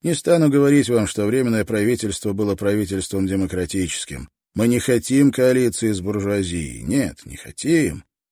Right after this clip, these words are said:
Но нам необходимо правительство объединенной демократии. В противном случае Россия погибла.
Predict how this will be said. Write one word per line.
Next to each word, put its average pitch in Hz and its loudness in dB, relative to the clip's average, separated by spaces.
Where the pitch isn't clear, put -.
Но 92 -2
нам 127 2
необходимо 135 2
правительство 127 0
объединенной 131 2
демократии. 123 -2
В - -12
противном 101 -4
случае 104 -6
Россия 104 -2
погибла. 107 -4